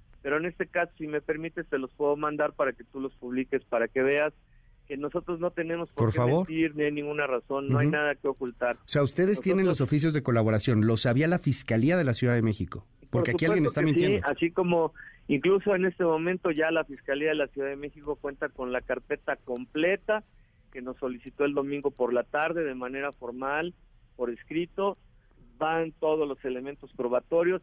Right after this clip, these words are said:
Speaker 1: incluyendo la necropsia.
Speaker 2: ¿Ustedes sabían, la Fiscalía de la Ciudad de México sabía que ustedes habían ido al departamento en Campeche, que habían pedido las cámaras de seguridad?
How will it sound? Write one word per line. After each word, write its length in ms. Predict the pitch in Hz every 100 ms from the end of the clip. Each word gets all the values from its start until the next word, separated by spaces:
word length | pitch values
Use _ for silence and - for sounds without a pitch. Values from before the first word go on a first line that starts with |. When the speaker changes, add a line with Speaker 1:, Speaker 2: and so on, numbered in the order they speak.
| -
Speaker 1:
incluyendo 640 | 143 131 127 123 147 151
la 140 | 135 123
necropsia. 380 | 120 117 156 165
Speaker 2:
¿Ustedes 440 | - 170 185 208
sabían, 340 | 170 147 151 135
la 80 | 127
Fiscalía 420 | 139 - 139 160
de 40 |
la 80 | 196
Ciudad 180 | 180 165
de 40 |
México 320 | 165 170 175
sabía 280 | 160 127 143
que 120 | 147
ustedes 400 | 131 - 156 156
habían 420 | 131 113 139 139 151
ido 420 | 202 196 196 -
al 280 | 135 139 135
departamento 680 | 127 127 117 123 135 143 147
en 80 | 135
Campeche, 480 | 127 120 135 131 95
que 80 |
habían 220 | 107 131 143
pedido 560 | - 131 123 202 185
las 220 | 170 156 -
cámaras 340 | 151 151 147
de 80 | 135
seguridad? 480 | 135 123 127 120